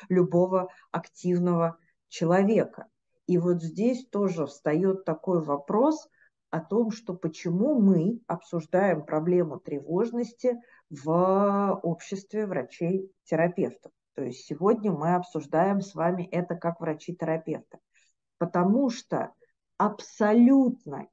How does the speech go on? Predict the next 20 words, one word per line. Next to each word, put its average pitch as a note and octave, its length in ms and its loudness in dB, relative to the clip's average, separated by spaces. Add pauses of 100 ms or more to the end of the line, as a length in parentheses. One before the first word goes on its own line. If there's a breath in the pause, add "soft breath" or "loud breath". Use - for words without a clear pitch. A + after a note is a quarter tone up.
(100)
не G#3 260 0
каждого F3 880 -2
пациента F#3 880 -2 (220)
нужно F3 480 0
отправлять E3 960 -2
за D#3+ 460 -4
лечением F#3 720 -2
к - 180 -16
профильным E3 560 -2
специалистам, E3+ 880 -4
я D3+ 240 0
имею F3 360 0
в E3+ 60 -2
виду, D#3 340 -4
опять E3 440 2
же, D3 180 -8 (240 loud breath)
неврологов, D#3+ 800 -2 (440)
психологов - 720 -4 (220)
и F3 80 -6
психиатров. - 800 -6